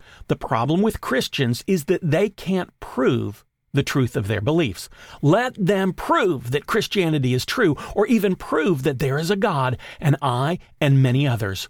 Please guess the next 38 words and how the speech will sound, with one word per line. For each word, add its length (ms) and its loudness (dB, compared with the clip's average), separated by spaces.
will 200 4
believe." 560 -2
This 200 -2
is 140 0
not 240 0
the 60 -6
first 360 -2
time 260 0
I've 120 -2
heard 220 0
something 280 -2
like 240 -4
this, 180 -4
and 100 2
it's 160 -6
fascinating 680 -2
to 60 -4
me. 240 -8
Why? 520 0
Well, 220 4
if 200 -2
you 160 2
don't 300 0
find 420 0
my 160 2
beliefs 480 -2
compelling, 680 0
why 300 2
do 180 0
I 160 -2
need 240 4
to 80 0
prove 320 0
to 80 -8
you 220 -2
what 200 0
I 100 -2
believe? 440 -2